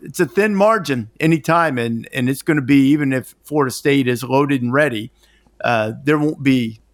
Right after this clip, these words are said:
there won't be a ton of, uh, room for error. There won't be much room for error for them.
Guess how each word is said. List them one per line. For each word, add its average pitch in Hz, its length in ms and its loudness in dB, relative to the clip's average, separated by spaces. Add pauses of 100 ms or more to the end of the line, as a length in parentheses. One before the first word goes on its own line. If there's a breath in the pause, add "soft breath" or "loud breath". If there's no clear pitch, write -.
(240)
there 147 240 0
won't 143 300 -2
be 127 300 0
a 123 200 -4 (220)
ton 156 340 -2
of, 120 200 -6 (260 loud breath)
uh, 117 440 -2 (360)
room 147 360 0
for - 260 -6
error. 120 340 -2
There 139 160 0
won't 143 240 -2
be 143 80 4
much 143 300 -2
room 135 160 -2
for - 160 -8
error 113 240 -2
for - 160 -16
them. 110 280 -8